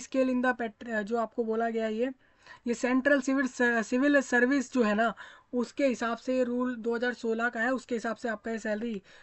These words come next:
अ, बनाया गया है। रूल जो बनाए गए थे गवर्नमेंट के द्वारा, सबसे कम अगर बात करें तो एमटीएस को कम सैलरी है,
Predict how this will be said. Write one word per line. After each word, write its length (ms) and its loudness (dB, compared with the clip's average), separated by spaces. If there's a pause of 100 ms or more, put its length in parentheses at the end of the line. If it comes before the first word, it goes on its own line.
(180)
अ, 280 -8
बनाया 400 0
गया 160 0
है। 220 0
रूल 280 -2
जो 120 4
बनाए 300 0
गए 140 -2
थे 240 -2
गवर्नमेंट 580 -2 (120)
के 140 -4
द्वारा, 400 0 (840)
सबसे 280 2
कम 240 4
अगर 200 6
बात 240 2
करें 200 2
तो 80 0
एमटीएस 500 4
को 100 -2
कम 180 0
सैलरी 380 0
है, 100 2